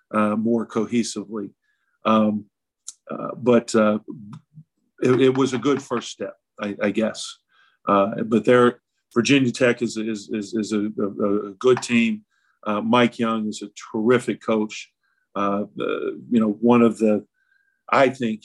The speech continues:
you know, the really good guys in, in, in college basketball. And he's a guy,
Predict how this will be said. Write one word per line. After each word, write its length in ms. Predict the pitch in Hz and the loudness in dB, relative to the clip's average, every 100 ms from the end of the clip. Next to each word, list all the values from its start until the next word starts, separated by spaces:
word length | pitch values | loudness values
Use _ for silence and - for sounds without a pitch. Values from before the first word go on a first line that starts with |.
| _ | _
you 100 | 127 | -6
know, 120 | 117 | -4
the 100 | 104 | -4
really 320 | 107 139 123 107 | 2 4 4 4
good 220 | 117 110 | 0 0
guys 400 | 110 107 104 - | -2 -2 -4 -6
in, 200 | 104 113 | -8 -4
in, 220 | 104 110 | -4 -2
in 100 | 104 | -2
college 400 | 101 110 107 107 | 2 4 4 2
basketball. 680 | 110 107 - 107 110 107 110 | 2 2 -2 -2 0 0 -2
And 120 | 101 | -4
he's 240 | 139 135 127 | -2 0 0
a 60 | |
guy, 440 | 113 113 107 107 | -2 -4 -4 -6